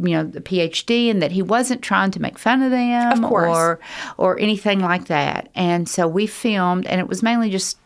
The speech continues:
Speaker 1: to document
Speaker 2: Right.
Speaker 1: uh, what, what they had done. Well, I was expecting, uh,
Speaker 2: <laughs>
Speaker 1: them to take a snake out of,
Speaker 2: Sure.
Speaker 1: of a,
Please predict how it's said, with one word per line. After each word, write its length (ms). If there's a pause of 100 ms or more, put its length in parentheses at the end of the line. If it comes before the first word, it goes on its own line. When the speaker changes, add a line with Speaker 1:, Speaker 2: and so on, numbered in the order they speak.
(280)
Speaker 1:
to 120
document 760 (160)
Speaker 2:
Right. 280 (400)
Speaker 1:
uh, 280
what, 580
what 220
they 120
had 140
done. 280 (360)
Well, 340
I 220
was 200
expecting, 1200 (400)
uh, 400 (220)
Speaker 2:
<laughs> 180
Speaker 1:
them 400
to 220
take 280
a 60
snake 420
out 440
of, 40
Speaker 2:
Sure. 400
Speaker 1:
of 160
a, 180